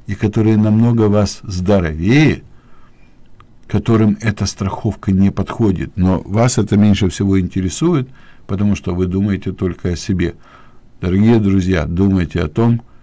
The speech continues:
что вы живете в социуме, вы живете в стране. И то, что сегодня происходит с Obamacare, поверьте мне, это не вариант. Просто не вариант.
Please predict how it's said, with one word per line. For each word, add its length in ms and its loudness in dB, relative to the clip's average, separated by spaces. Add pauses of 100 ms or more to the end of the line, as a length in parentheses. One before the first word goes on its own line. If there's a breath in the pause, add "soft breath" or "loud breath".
что 240 -8
вы 160 2
живете 480 0
в 80 -10
социуме, 520 -4
вы 100 -6
живете 380 -2
в 40 -6
стране. 560 -4 (640 soft breath)
И 60 -6
то, 180 -2
что 180 -4
сегодня 440 0
происходит 520 0
с 60 -6
Obamacare, 720 -2 (160)
поверьте 480 0
мне, 280 -4 (400 soft breath)
это 300 -2
не 460 4 (180)
вариант. 640 -2 (220)
Просто 440 -2
не 200 0
вариант. 420 -2